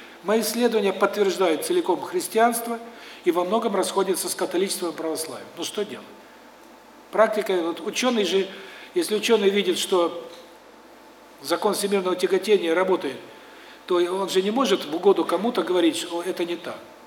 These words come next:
Вот есть закон, есть выводы из него. Учёный об этом должен сообщить. Всё, дальше не его проблем. Когда мы пытаемся приватизировать религию,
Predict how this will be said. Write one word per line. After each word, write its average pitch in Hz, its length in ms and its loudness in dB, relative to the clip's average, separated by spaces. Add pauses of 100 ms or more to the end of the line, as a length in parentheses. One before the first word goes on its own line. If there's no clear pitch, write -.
(220)
Вот 190 160 -2
есть 269 200 6
закон, 190 340 0 (680)
есть 202 280 0
выводы 165 380 6
из 143 140 -4
него. 131 320 -8
Учёный 233 320 0
об 185 100 0
этом 190 220 -2
должен 165 240 0
сообщить. - 460 -8 (120)
Всё, 147 320 0 (160)
дальше 185 300 -2
не 170 80 -10
его 165 160 0
проблем. 147 380 -10 (1080)
Когда 185 260 2
мы 208 140 0
пытаемся 196 460 0
приватизировать 175 760 4
религию, 175 480 0